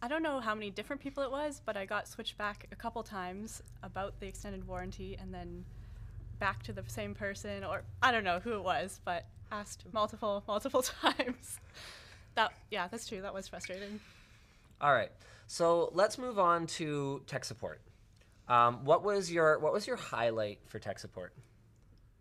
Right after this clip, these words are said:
Speaker 1: Um, I'm trying to remember.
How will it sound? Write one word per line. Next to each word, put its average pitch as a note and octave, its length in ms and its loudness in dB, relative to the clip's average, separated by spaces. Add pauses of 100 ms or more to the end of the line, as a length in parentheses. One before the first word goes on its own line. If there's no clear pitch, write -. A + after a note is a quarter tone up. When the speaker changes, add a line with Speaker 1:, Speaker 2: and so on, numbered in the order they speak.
(1500)
Speaker 1:
Um, A#3+ 720 -2 (680)
I'm - 140 -16
trying - 160 -16
to G#3 60 -12 (120)
remember. F#3+ 320 -10